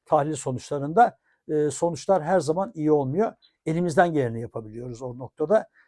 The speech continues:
ve, e, bütün o masrafınıza maddi anlamda, bütün masrafınıza, manevi anlamdaki bütün üzgünlüğünüze rağmen, e, sonuçları her zaman iyi olmayabiliyor. Kurtardığımız hastalarımız da var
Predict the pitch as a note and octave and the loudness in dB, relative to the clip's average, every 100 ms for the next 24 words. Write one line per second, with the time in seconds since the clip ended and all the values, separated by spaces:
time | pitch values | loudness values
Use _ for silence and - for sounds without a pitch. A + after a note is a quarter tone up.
0 | - F3 F3+ - D#3 D#3 D#3 D#3 D3+ D#3 | 0 4 4 4 2 4 4 4 4 0
1 | C3+ - _ E3+ - B3 G#3+ E3 - E3+ | -4 -16 _ -14 0 4 8 8 6 -2
2 | F3 D#3+ F3+ F#3+ D3 D3 - F#3 E3 D3 | 0 2 4 2 0 -2 4 4 6 2
3 | C3 D#3 - _ _ _ C#3+ G3 G3 E3+ | 0 -2 -4 _ _ _ -2 0 4 2
4 | - C#3+ D3 C3 F3 - _ _ D3 D#3 | 2 -4 -2 0 0 0 _ _ 6 6
5 | E3+ F#3 F3+ D3+ D3 C#3+ C3 B2 - C3 | 6 2 2 2 0 -2 -2 -4 -6 -8
6 | - G#3+ D#3+ C#3+ C#3+ C#3 C3+ C#3+ C3+ B2+ | -4 -2 -2 -2 -2 -2 0 0 2 2
7 | C#3+ A#3+ A#3 _ _ _ - D3 D3 D3 | 2 0 0 _ _ _ -4 0 2 2
8 | D3 C3+ F3 F3+ C3+ E3+ F3 G#3+ _ _ | 0 -2 0 0 2 4 6 4 _ _
9 | _ - A#3 E3+ F3+ F3+ E3 D#3+ C#3+ C#3 | _ 6 6 8 2 4 6 6 6 2
10 | C3 D#3+ B3 - B3 - A3+ G3 G3+ G3+ | -2 -4 -6 -2 -2 6 6 6 2 4
11 | G#3 - G#3 G#3+ D#3+ D#3 F#3+ B3+ | 4 4 2 2 4 6 6 6